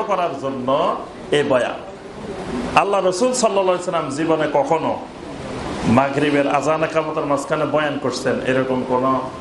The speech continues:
দলিল নেই। মাগরিবের আজান একামতের মাঝখানে নবী সাল্লাল্লাহু আলাইহি সাল্লাম বলছেন যে "সল্লু কাবলাল মাগরিব, সল্লু কাবলাল মাগরিব, সল্লু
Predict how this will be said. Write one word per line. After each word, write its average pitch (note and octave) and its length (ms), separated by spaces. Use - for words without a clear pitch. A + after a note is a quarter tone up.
দলিল A2 340
নেই। E2 100
মাগরিবের D#3+ 460
আজান E3 300
একামতের G3 460
মাঝখানে F#3 500
নবী E3 180
সাল্লাল্লাহু F3+ 480
আলাইহি E3 180
সাল্লাম G#3+ 160
বলছেন B3 80
যে C3+ 120
"সল্লু F3+ 520
কাবলাল D#3+ 320
মাগরিব, C3 460
সল্লু D3+ 500
কাবলাল C#3+ 320
মাগরিব, A#2+ 420
সল্লু C#3+ 420